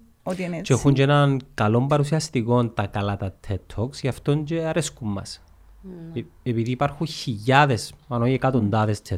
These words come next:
Speaker 2: Talks που μπορεί να είναι και διάφορα.
Speaker 1: Ναι.
Speaker 2: Έχει να κάνει και με τον τρόπο που τα παρουσιάζεις.
Speaker 3: Και σαράντα χρόνια που κάνουν TED Talks, νομίζω, σχεδόν.
Speaker 2: Προχτές
Speaker 1: Μπράβο.
Speaker 2: που ήρθε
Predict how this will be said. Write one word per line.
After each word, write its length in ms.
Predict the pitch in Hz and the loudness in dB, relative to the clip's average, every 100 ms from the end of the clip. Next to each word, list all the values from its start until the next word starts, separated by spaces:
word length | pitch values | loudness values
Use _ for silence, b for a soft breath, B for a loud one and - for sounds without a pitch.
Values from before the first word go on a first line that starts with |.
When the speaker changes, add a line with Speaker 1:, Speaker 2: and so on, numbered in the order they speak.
| - | -4
Speaker 2:
Talks 220 | 190 - - | -8 -8 -6
που 80 | 196 185 185 170 - | -4 -2 -2 -6 -6
μπορεί 160 | 170 190 | -2 -2
να 20 | |
είναι 80 | 208 | -2
και 100 | 202 | 2
διάφορα. 560 | 165 139 - 110 - _ - 202 196 | 4 4 2 -4 -6 _ -10 -8 -6
Speaker 1:
Ναι. 80 | 185 180 185 - - | -10 -12 -14 -20 -14
Speaker 2:
Έχει 180 | 190 - | -10 -6
να 60 | 156 | -2
κάνει 180 | 156 180 | -2 -2
και 60 | |
με 60 | 180 | -2
τον 80 | 147 | -2
τρόπο 160 | 165 | -2
που 60 | 170 | -2
τα 80 | 165 | -2
παρουσιάζεις. 720 | 170 151 139 143 143 95 92 - | -2 -2 -2 -2 -4 -6 -8 -14
Speaker 3:
Και 80 | - | -16
σαράντα 280 | - 196 165 | -12 -10 -10
χρόνια 420 | - 170 220 233 | -10 -8 -8 -10
που 320 | - 175 170 | -12 -12 -10
κάνουν 300 | - 170 160 151 | -6 -6 -6 -12
TED 240 | 165 160 165 | -16 -16 -20
Talks, 260 | 160 - - | -20 -20 -16
νομίζω, 480 | 165 160 147 170 160 | -14 -12 -12 -12 -12
σχεδόν. 560 | - 165 170 170 165 _ - | -14 -12 -12 -14 -16 _ 0
Speaker 2:
Προχτές 360 | 131 - 139 | 0 0 -2
Speaker 1:
Μπράβο. 180 | 202 175 | -2 -4
Speaker 2:
που 120 | 175 | -2
ήρθε 180 | 165 160 | 0 2